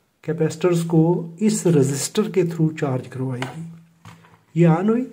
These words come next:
रेजिस्टर के through सप्लाई चलती गई, ब्रिज रेक्टिफायर से होती हुई, इंडक्टर्स के through होती हुई इस जगह पर आ जाएगी।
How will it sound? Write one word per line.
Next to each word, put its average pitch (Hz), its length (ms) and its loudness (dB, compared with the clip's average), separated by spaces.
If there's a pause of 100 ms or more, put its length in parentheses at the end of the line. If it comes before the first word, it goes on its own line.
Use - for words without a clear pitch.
(400)
रेजिस्टर 185 480 -4
के 214 120 0
through 165 240 2
सप्लाई 160 400 0
चलती 202 380 0
गई, 185 240 2 (460)
ब्रिज 165 340 2
रेक्टिफायर 151 460 2
से 151 160 -2
होती 143 360 2
हुई, 165 220 6 (1080)
इंडक्टर्स 160 580 0
के 185 100 4
through 160 240 6
होती 139 280 4
हुई 160 240 6 (140)
इस - 180 -2
जगह 151 220 2
पर 165 300 -4 (580)
आ 110 120 -10
जाएगी। 110 380 -14